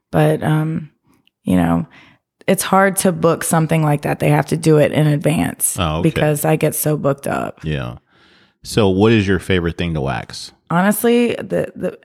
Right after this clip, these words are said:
Speaker 1: and this is gonna sound weird, and it's not, I'm not trying to be weird,
Speaker 2: Mm-hmm.
Speaker 1: but, I mean, Brazilians,
Speaker 2: Does
Speaker 1: bikini waxes.
Speaker 2: Oh, really?
Speaker 1: Because they're the easiest. It's what I do the most of, you know?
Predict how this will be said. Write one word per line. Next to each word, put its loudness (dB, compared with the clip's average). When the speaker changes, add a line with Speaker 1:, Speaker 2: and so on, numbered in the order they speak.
Speaker 1:
and -2
this -4
is -4
gonna 2
sound 2
weird, 4
and 0
it's 0
not, 4
I'm 4
not 2
trying 0
to 2
be 2
weird, 0
Speaker 2:
Mm-hmm. -8
Speaker 1:
but, 0
I 2
mean, 0
Brazilians, 0
Speaker 2:
Does 0
Speaker 1:
bikini 4
waxes. -2
Speaker 2:
Oh, 4
really? 0
Speaker 1:
Because 2
they're 4
the -2
easiest. 0
It's -2
what 4
I 6
do 2
the 2
most 2
of, 0
you 2
know? 2